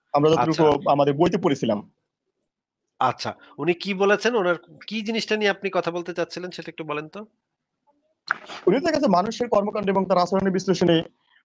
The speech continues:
Speaker 1: আমাদের কিছু মূল্যবোধের কথা উল্লেখ করেছিলেন। আমরা
Speaker 2: আচ্ছা,
Speaker 1: এটা পেয়েছিলাম যে
Speaker 2: মূল্যবোধের কথা
Speaker 1: সেখানে উল্লেখ
Speaker 2: উল্লেখ
Speaker 1: করেছিলেন।
Speaker 2: করেছিলেন, বুঝলাম। সেইটা এই আমাদের এই আলোচনাতে কিভাবে প্রাসঙ্গিক? মানে আপনি কি-, কিভাবে মিলাইলেন এটার সাথে ওইটা কিভাবে? পৃথিবীর অনেক লাখ
Speaker 1: কারণ
Speaker 2: লাখ লোকই তো,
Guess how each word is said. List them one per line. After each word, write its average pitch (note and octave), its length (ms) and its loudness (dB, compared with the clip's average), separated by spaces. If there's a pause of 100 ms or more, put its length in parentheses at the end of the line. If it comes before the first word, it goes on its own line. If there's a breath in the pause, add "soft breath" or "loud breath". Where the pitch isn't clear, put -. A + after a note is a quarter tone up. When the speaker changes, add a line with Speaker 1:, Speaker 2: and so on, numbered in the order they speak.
Speaker 1:
আমাদের E3+ 280 4
কিছু G3 280 4
মূল্যবোধের G3 400 4
কথা F3 160 2
উল্লেখ D#3 180 -2
করেছিলেন। A2+ 460 -6 (500)
আমরা C#3 180 4
Speaker 2:
আচ্ছা, C3 220 4
Speaker 1:
এটা E3 100 2
পেয়েছিলাম D3 260 4
যে C#3 60 4
Speaker 2:
মূল্যবোধের B2+ 240 6
কথা D#3 80 4
Speaker 1:
সেখানে D#3 240 4
উল্লেখ D#3+ 120 2
Speaker 2:
উল্লেখ D#3+ 160 4
Speaker 1:
করেছিলেন। D#3+ 360 0
Speaker 2:
করেছিলেন, - 320 -14
বুঝলাম। C#3+ 360 2
সেইটা F#3 380 4
এই G#3 320 0
আমাদের F3+ 300 2
এই G3 200 2
আলোচনাতে G#3 420 2
কিভাবে F#3+ 360 -2
প্রাসঙ্গিক? D3+ 600 -2 (360)
মানে D3 140 4
আপনি E3+ 160 2
কি-, F3 220 -4
কিভাবে G#3 300 4
মিলাইলেন G3+ 420 6
এটার D3 160 -4
সাথে D#3+ 200 -6
ওইটা D#3+ 140 -2
কিভাবে? D#3 260 -2 (240 soft breath)
পৃথিবীর F3 280 2
অনেক F#3 300 10
লাখ G3 100 10
Speaker 1:
কারণ G#3+ 120 4
Speaker 2:
লাখ G3+ 120 6
লোকই G#3+ 280 -4
তো, A3 180 2